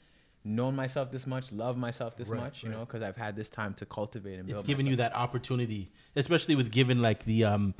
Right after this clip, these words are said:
Speaker 2: using the resources that, that we haven't had to, you know, kinda, like,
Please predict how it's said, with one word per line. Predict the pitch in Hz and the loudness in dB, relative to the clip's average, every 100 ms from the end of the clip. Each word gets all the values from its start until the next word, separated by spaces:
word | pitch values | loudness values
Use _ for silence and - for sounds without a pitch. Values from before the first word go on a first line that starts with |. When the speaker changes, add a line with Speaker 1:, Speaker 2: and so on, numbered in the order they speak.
| - - - | -8 -18 0
Speaker 2:
using | 127 123 117 | 4 6 4
the | 107 | 2
resources | 117 107 113 110 107 | 0 2 0 0 -2
that, | 104 98 - | -2 -4 -8
that | 107 110 | -6 -4
we | 107 | -4
haven't | 104 117 131 123 | -2 4 4 4
had | 107 98 95 127 131 - _ | -2 -4 -4 -6 -8 -16 _
to, | - 123 | -6 -4
you | 117 | -4
know, | 107 | -6
kinda, | - 110 107 | -6 -6 -6
like, | 104 98 | -8 -10